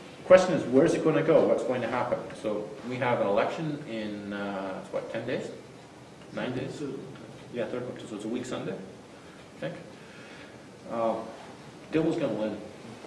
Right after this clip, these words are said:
Dilma Rousseff. Lula's said vote for her, but I think that's, that's gonna do it. There's all sorts of corruption scandals that are exploding all around her, and she's covered in a nice thick layer of Teflon. So,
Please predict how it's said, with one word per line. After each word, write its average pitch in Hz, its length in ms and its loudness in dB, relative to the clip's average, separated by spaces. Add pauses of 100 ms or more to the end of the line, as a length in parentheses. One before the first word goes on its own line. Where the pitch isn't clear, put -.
(580)
Dilma 120 200 0
Rousseff. 107 420 0 (140)
Lula's 135 320 4 (240)
said 110 320 2
vote 110 200 4
for 110 60 2
her, 110 300 4
but 92 100 -4
I - 20 -8
think 104 140 -4
that's, - 200 0
that's 101 280 0
gonna 104 180 -4
do 98 220 0
it. - 180 -2
There's 87 160 -4
all 90 140 6
sorts - 240 -2
of - 120 -4
corruption 110 300 2
scandals 104 380 -6
that 98 100 -6
are 90 40 -4
exploding 104 480 -2
all 98 140 0
around 101 280 0
her, 107 180 -2
and 90 160 -6
she's 98 180 -8
covered 107 320 -2
in 92 80 -4
a 82 140 -8
nice 98 180 -8
thick - 260 -8
layer 101 160 4
of - 100 -4
Teflon. 92 440 -2
So, 90 220 -4